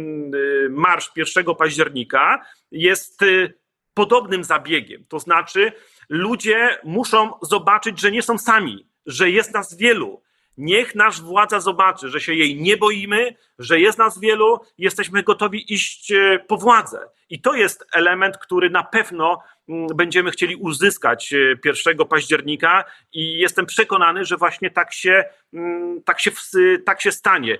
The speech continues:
Dzisiaj, i to jest znowu moje doświadczenie placów, ulic i, e, bazarów,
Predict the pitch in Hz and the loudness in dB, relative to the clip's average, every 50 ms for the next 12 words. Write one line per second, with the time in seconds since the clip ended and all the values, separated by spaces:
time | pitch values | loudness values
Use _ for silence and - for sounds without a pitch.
0 | _ _ _ 127 123 147 202 262 233 - - 147 117 123 143 170 180 - - 160 | _ _ _ -10 -4 -2 0 0 0 0 2 2 2 2 2 0 -4 -8 -12 -6
1 | - 202 196 190 - - 208 226 233 190 190 170 175 180 180 170 175 147 - - | -2 0 0 0 -2 0 0 0 0 0 -2 -2 0 0 0 0 -2 -2 0 -2
2 | - - - 156 143 127 120 - - 160 165 175 175 - 170 156 - _ - 170 | -2 0 -2 -2 -2 -2 -4 -2 0 2 2 2 2 0 -6 -10 -8 _ -4 -4
3 | 160 156 147 135 - - - - 151 143 143 139 135 _ - - _ _ - 143 | -2 -2 -4 -8 -10 -14 -12 -6 -2 0 0 0 -2 _ -10 -20 _ _ -8 -2
4 | 147 147 143 139 135 131 165 151 151 170 156 143 127 131 147 190 214 | 0 0 2 2 2 2 0 0 2 2 2 2 0 -2 -4 -4 -4